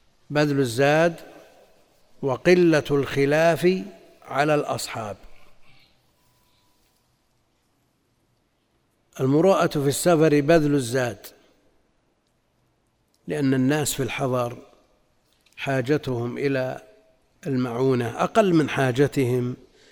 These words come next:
إليها في السفر. قد ينتهي الزاد،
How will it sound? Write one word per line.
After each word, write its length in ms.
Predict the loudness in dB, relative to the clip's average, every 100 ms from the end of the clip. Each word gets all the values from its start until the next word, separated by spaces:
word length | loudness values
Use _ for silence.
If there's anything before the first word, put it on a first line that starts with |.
| _ _
إليها 340 | 0 2 2 0
في 80 | -4
السفر. 520 | -4 -6 -6 -12 -16 _ _ _ _ _ _ _ _ _ _ _ _ -10
قد 180 | -4 2
ينتهي 580 | 2 2 -4 -6 -8
الزاد، 580 | -10 -10 -4 -2 -2 -8